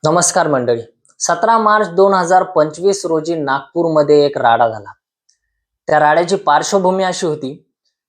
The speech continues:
की सतरा मार्चच्या सकाळी विश्व हिंदू परिषद आणि बजरंग दल यांनी एक मोर्चा आयोजित केला होता. मोर्चा सकाळी काढण्यात आला. मोर्चामध्ये मोर्चाची मुख्य मागणी जी होती ती अशी होती की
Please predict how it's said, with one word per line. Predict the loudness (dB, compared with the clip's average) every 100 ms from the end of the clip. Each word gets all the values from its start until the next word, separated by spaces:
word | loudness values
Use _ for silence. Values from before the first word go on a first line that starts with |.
| _
की | 0 2
सतरा | 0 0 0 0
मार्चच्या | 2 2 2 0
सकाळी | 0 0 0 0 0
विश्व | -2 -4 0
हिंदू | 0 0 -2 0
परिषद | 0 0 0 -2 -4 -6
आणि | -4
बजरंग | 0 0 0 0 0
दल | -2 -4 _ _ _
यांनी | -2 2
एक | 2 0
मोर्चा | -4 -4 0 0
आयोजित | 0 -2 -6
केला | -8 -8
होता. | -12 -20 _ _ _ _ _ _ _ _
मोर्चा | 0 2 0
सकाळी | 0 0 0 0
काढण्यात | 2 0 0 2
आला. | 2 0 -6 _ _ _ _ _ _ -2
मोर्चामध्ये | 0 2 0 0 2 2
मोर्चाची | 2 2 0 -2 -2
मुख्य | -2 -2 -2 -4
मागणी | 0 0 0 -4
जी | 0
होती | 0 0 -2 -8 -12 _ _ 0
ती |
अशी | 0 2 0
होती | 0 -2
की | -4